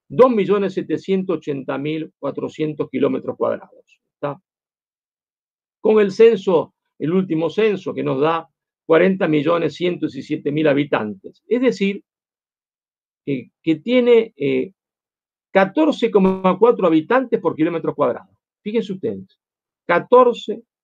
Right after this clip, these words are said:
coma cuatro habitantes por kilómetro cuadrado. Ahora, esto no nos dice nada si yo no les digo que Argentina tiene, como dijimos antes, dos millones setecientos ochenta mil cuatrocientos kilómetros cuadrados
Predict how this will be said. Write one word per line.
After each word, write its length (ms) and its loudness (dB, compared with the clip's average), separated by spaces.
coma 240 -2
cuatro 260 2
habitantes 480 0
por 160 -4
kilómetro 400 -2
cuadrado. 500 -4
Ahora, 260 6
esto 460 2
no 180 0
nos 140 0
dice 260 -2
nada 420 0
si 180 -8
yo 140 2
no 140 2
les 140 4
digo 500 0
que 80 0
Argentina 580 0
tiene, 240 -2
como 160 -4
dijimos 380 -4
antes, 320 -2
dos 140 4
millones 340 0
setecientos 540 -2
ochenta 360 -4
mil 160 -2
cuatrocientos 480 -4
kilómetros 280 -4
cuadrados 480 2